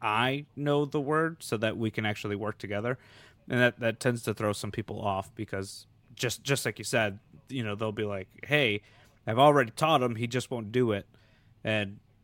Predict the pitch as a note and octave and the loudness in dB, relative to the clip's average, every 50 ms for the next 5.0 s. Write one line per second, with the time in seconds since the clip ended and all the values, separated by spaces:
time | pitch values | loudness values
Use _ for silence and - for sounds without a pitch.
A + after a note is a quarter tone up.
0 | _ - - A2+ G#2 - G#2+ G2 A2 G#2+ - B2+ B2+ A#2 G2+ G2+ - - G#2+ - | _ -12 -8 -8 -6 -4 -6 -6 -6 -4 0 2 2 2 2 0 -2 -4 -6 -4
1 | G#2 G2 G2 G2 - G#2+ G#2 G#2 - F#2+ G#2 G2 - - G#2 G2+ G2+ G2 G2+ F#2+ | -4 -4 -4 -4 -6 -6 -6 -6 -8 -8 -12 -10 -6 -6 -6 -6 -6 -6 -8 -8
2 | - G#2 G2 G2 F#2+ G2 G2 - - A2 G2+ G2 F#2+ F#2+ - _ _ - A#2+ A2+ | -8 -6 -6 -6 -6 -6 -8 -8 -8 -8 -8 -8 -8 -10 -12 _ _ -12 -4 -4
3 | B2 A2 G#2 A2+ A2+ A#2+ B2+ A2+ G2+ F#2 - - A#2+ A#2 A2+ G#2+ G#2 G#2+ G#2+ G#2 | -4 -4 -4 -4 -4 -4 -4 -4 -6 -10 -8 -4 -2 -2 -2 0 0 0 -2 -2
4 | G#2+ G#2+ - - - C3+ B2 A#2+ A#2+ A#2+ A#2+ A#2 A2+ G#2+ G#2 G#2 G#2+ A2+ B2 | -2 -4 -6 -4 -2 0 2 2 0 -2 -2 -4 -4 -4 -4 -6 -8 -12 -14